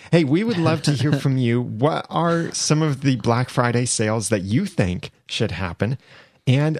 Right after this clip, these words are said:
Speaker 1: also your funny stories. We're coming up on Christmas. This is our last episode until after Thanksgiving, so we will be taking a week off. So please send us your stuff, and we'll be taking a couple weeks off as well for Christmas at some point.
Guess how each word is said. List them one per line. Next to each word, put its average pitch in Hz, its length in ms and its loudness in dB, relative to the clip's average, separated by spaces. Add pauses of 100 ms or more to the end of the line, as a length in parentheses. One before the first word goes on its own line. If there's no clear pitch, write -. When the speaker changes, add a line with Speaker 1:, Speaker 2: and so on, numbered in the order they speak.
Speaker 1:
also 160 300 0
your 147 280 0
funny 151 380 -2
stories. 151 460 -2
We're 120 80 -2
coming 135 260 -2
up 139 220 -4
on 131 240 -2
Christmas. 170 520 -2
This 135 200 -2
is 123 100 -2
our 110 140 0
last 117 260 0
episode - 400 -2
until 113 480 -2
after 120 540 -2 (360)
Thanksgiving, 127 680 -2 (240)
so 104 180 0
we 98 160 -2
will 101 160 0
be 98 140 -4
taking 98 480 -4
a 98 100 -4
week 98 380 -8
off. 85 340 -8 (260)
So 147 120 0
please 180 280 -4
send 185 220 -2
us 190 160 -2
your 170 80 -4
stuff, - 540 -6
and 135 240 -2
we'll 135 140 -2
be 165 100 -4
taking 147 280 -4
a 135 60 -2
couple 127 220 -6
weeks 120 240 -4
off 110 180 -4
as 110 100 -2
well 101 220 -2
for - 140 -12
Christmas - 500 -6
at - 100 -8
some 92 200 -6
point. 92 280 -6